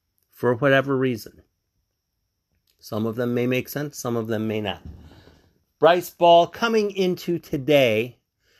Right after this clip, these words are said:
I think he was oh for, oh for three today with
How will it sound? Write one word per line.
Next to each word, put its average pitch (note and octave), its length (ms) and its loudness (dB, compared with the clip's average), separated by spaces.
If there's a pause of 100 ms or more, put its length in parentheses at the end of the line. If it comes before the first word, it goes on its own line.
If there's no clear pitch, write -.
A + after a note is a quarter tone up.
(120)
I - 60 -20
think A3+ 180 -6
he A3+ 100 -6
was D#3+ 220 -4 (420)
oh F#3+ 200 0
for, F3 680 -4 (1500)
oh C#3 120 -6
for F#3 220 -8
three F#3+ 640 -4
today E3+ 440 2
with C3+ 240 -2